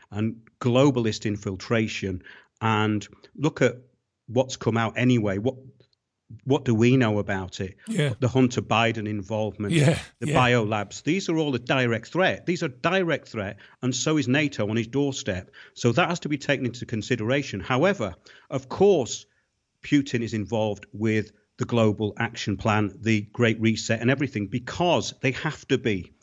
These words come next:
Speaker 1: This is a global objective. But what I think's happened, Richie, is that the Western media has used it as a massive weapon and a distraction away from covid. And now we're into something very, very dangerous, because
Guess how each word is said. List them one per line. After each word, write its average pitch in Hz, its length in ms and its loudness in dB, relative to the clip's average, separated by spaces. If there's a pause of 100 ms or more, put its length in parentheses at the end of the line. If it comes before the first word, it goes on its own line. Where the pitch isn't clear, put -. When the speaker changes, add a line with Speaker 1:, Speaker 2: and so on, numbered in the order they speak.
(340)
Speaker 1:
This 156 280 0
is 117 200 -6
a 110 60 -6
global 131 720 0
objective. 117 840 -4
But 113 160 -6
what 160 200 2
I 165 120 0
think's 123 360 -6
happened, 127 380 -6
Richie, 104 460 -8 (380)
is 123 280 2 (120)
that 120 340 -2 (360)
the 113 120 -2
Western 139 600 0
media 120 520 2 (140)
has 95 200 -6
used 156 440 0
it 101 220 2 (160)
as 113 120 -2
a 113 60 4
massive 120 600 2
weapon 107 500 -2
and 110 120 -4
a 101 40 -4
distraction - 640 -4
away 104 240 -4
from 92 180 -14
covid. 107 500 -2 (340)
And 107 200 0
now 135 300 2 (160)
we're 117 180 2
into 110 220 -4
something 104 500 -2
very, 160 340 2
very 131 220 2
dangerous, 101 560 -4
because 123 400 -2